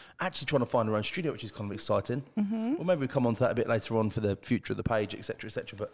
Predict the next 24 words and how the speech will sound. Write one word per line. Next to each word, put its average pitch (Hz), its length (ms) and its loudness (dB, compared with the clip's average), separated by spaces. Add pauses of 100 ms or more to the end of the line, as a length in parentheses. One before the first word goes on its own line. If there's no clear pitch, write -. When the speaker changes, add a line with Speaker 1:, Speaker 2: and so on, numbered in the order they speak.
(380)
Speaker 1:
I 143 100 2
really, 131 440 2
really 113 280 4
enjoyed 107 320 2
sitting 107 220 -2
down 107 180 2
with 95 100 -4
these. 92 140 -6
I 104 80 -4
think 110 220 -4 (140)
sitting - 240 -6
down 101 160 0
and 101 80 -4
doing 107 180 -2
these, 98 280 -8 (840)
uh, 104 100 -4
podcasts, 98 460 -2
I - 20 -14
think 127 120 -8
they're 110 100 -4
a 107 40 -4
lot 107 100 -4
of - 40 -12
fun. 101 220 -2